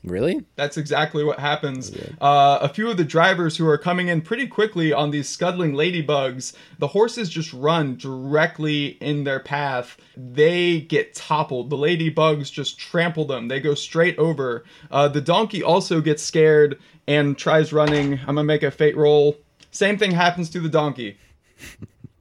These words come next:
Speaker 2: Your three, your three animals, besides the pony Drake is holding on to, are now laying in the road, uh, broken, broken and abused. Their legs are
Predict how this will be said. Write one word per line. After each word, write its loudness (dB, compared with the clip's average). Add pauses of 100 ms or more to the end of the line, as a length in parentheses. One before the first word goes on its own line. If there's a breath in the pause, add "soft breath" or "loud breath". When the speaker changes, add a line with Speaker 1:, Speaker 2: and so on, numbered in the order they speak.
(1000 loud breath)
Speaker 2:
Your 2
three, 0
your 2
three 0
animals, 0
besides -2
the -4
pony -2
Drake 0
is -2
holding 0
on 0
to, -4 (240 loud breath)
are 2
now 4
laying 2
in -2
the 0
road, 2 (300)
uh, 2
broken, 0 (300)
broken 2
and 0
abused. -6 (120)
Their -2
legs 0
are -2